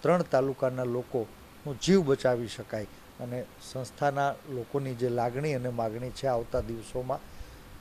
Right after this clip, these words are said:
સરકારની અંદર સક્ષમ સ્તરે એ પહોંચાડીશ.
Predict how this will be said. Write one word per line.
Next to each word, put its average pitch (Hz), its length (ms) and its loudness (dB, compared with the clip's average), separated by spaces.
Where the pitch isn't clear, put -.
સરકારની 135 580 2
અંદર 120 240 -2
સક્ષમ - 500 -4
સ્તરે 117 440 -4
એ 110 40 -4
પહોંચાડીશ. 135 600 -2